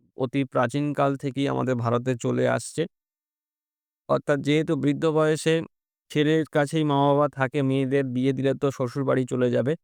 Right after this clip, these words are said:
তো সেইটার একটা ব্যাপারেতে দেখা যায় যে আমাদের ভারতের জনসংখ্যা, মানে একটা পুত্র সন্তানের জন্য দেখা যাচ্ছে যে, আ, দু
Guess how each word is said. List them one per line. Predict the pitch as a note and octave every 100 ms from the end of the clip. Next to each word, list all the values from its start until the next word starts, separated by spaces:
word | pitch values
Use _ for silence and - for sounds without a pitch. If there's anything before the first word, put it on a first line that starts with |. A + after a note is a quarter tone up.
| _ _ _
তো | C#3
সেইটার | C#3 - E3 F3+ F#3 F3+
একটা | E3+ F3+
ব্যাপারেতে | D#3+ C#3+ D#3 D#3 D3+
দেখা | C#3+ C#3 D3+
যায় | D3 D3+
যে | C#3 C#3+
আমাদের | C3+ C3+ C3
ভারতের | A#2+ B2+ C3+ C#3
জনসংখ্যা, | B2 B2+ C3+ - C3 B2
মানে | B2
একটা | B2 C#3+ -
পুত্র | - C#3+ - D#3
সন্তানের | D#3+ D#3+ D#3+ D#3 D#3 D3
জন্য | D3+ D3+
দেখা | C#3 C3
যাচ্ছে | C#3+ C#3 C#3+
যে, | C3+ D#3 - _ _ _
আ, | B2+ B2
দু | C3+